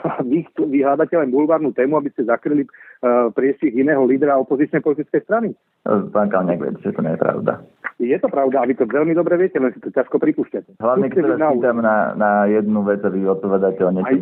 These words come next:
Speaker 2: inom.
Speaker 1: a ja vám pra-, nie, ja som vám presne vysvetlil. Je to nezmysel. Keďže bol vyšetrovaný vo viacerých prípadoch a vo viacerých prípadoch bol aj obvinený ešte dlho pred vraždou, tak potom nemôžete tvrdiť, že niekto riadil políciu.
Speaker 2: No, ale pokračoval v
Speaker 1: Takže
Speaker 2: trestnej
Speaker 1: evident-,
Speaker 2: činnosti a mal informácie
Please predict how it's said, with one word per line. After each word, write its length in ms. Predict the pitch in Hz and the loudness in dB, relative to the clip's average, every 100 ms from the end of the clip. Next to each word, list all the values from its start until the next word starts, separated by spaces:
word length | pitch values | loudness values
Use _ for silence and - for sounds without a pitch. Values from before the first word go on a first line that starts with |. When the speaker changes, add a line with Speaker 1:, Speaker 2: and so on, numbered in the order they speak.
| 90 | 0
Speaker 2:
inom. 80 | 82 | -2
Speaker 1:
a 80 | 85 | 0
ja 160 | 123 151 | 2 2
vám 160 | 185 | 2
pra-, 160 | 165 165 | 2 0
nie, 160 | 143 | 2
ja 160 | 226 139 | 0 0
som 160 | 147 135 | -2 0
vám 80 | |
presne 160 | 135 143 | 0 0
vysvetlil. 400 | 170 254 - 113 117 | -2 -2 -2 -8 -2
Je 80 | 127 | -2
to 140 | 120 | -2
nezmysel. 640 | 117 156 254 - 120 104 _ | -2 0 0 0 -2 -2 _
Keďže 200 | 151 123 151 | -2 0 2
bol 160 | 151 | 2
vyšetrovaný 640 | 135 196 240 208 180 151 135 | 2 0 2 2 2 2 0
vo 80 | 120 | 2
viacerých 400 | 143 - 147 - | 0 0 -2 2
prípadoch 480 | 123 117 104 104 - - - 135 | 0 2 0 -2 -8 -20 -6 -4
a 80 | |
vo 160 | 117 131 | 0 0
viacerých 480 | 120 175 190 175 135 | 0 -2 0 -2 0
prípadoch 400 | 139 156 151 135 | -2 -2 0 0
bol 160 | 127 | 0
aj 160 | 127 127 | 0 0
obvinený 640 | 185 196 220 143 120 98 _ | -2 0 0 0 -2 -8 _
ešte 240 | 143 - 151 | -12 -4 -2
dlho 320 | 127 247 226 | 0 0 2
pred 160 | 208 | 0
vraždou, 480 | 185 202 135 107 107 _ _ | 0 0 0 -6 -12 _ _
tak 160 | 123 | -6
potom 240 | - 156 151 | -2 0 2
nemôžete 480 | 151 208 175 170 139 | 2 0 0 0 -2
tvrdiť, 300 | 120 160 151 | 0 0 2
že 80 | 143 | 0
niekto 400 | 139 170 160 156 | 0 0 0 0
riadil 320 | 165 165 160 | 0 -2 -2
políciu. 480 | 208 233 - - 180 | 0 -2 -4 -16 -8
Speaker 2:
No, 80 | - | 0
ale 80 | 185 | 0
pokračoval 640 | 190 202 185 165 160 151 | 0 0 0 0 0 0
v 0 | |
Speaker 1:
Takže 80 | 123 | 0
Speaker 2:
trestnej 80 | 143 151 156 | 0 0 0
Speaker 1:
evident-, 160 | 104 | -2
Speaker 2:
činnosti 400 | 104 110 123 - 147 | 0 0 0 -2 -2
a 20 | |
mal 300 | 123 123 - | 2 0 0
informácie 720 | 127 131 131 110 101 101 110 | -2 0 0 2 0 0 0